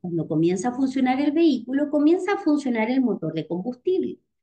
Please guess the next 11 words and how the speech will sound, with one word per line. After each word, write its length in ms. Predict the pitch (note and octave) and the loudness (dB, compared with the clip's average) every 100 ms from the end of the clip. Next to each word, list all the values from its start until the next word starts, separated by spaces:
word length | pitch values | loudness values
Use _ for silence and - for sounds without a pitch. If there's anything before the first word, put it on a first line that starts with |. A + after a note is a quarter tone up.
| _ _ | _ _
lo 260 | A#3 A#3+ B3 | 0 2 2
que 180 | D#4 F4 | 2 2
hace 500 | D#4+ - A3 C4 - | 0 -4 -6 -6 -4
que 80 | F#3+ | -2
automáticamente 960 | F#3+ G3 A3 C#4 E4 E4 C#4 C#4 C#4+ | -2 -2 -2 -2 -4 0 0 0 -4
se 220 | D4 C4+ | -6 -6
vaya 340 | G#3+ C4 D4 D4 | -4 -4 -4 -4
cargando 920 | - G#3 F#3 G3+ F4 D#4 F#3+ F3+ C#4 _ | -4 -4 -6 -4 -2 0 -2 -6 -8 _
el 240 | G#3 A3+ B3+ | -6 -6 -4
motor 380 | G#3+ - E3+ | -6 -6 -4
eléctrico. 360 | E3 D3 C#3 _ | -4 -6 -10 _